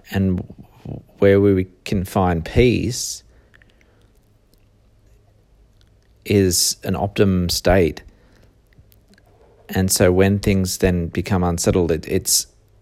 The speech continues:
it's because something's triggered us and we need to go back to reset that peace, reestablish that peace.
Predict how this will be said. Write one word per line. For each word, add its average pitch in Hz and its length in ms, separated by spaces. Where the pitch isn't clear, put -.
it's - 200
because 92 480
something's 95 460
triggered 101 420
us 87 480
and 92 200
we 90 100
need 92 220
to - 120
go 87 160
back 87 420
to 82 420
reset 90 640
that - 200
peace, 87 340
reestablish 82 680
that - 180
peace. - 560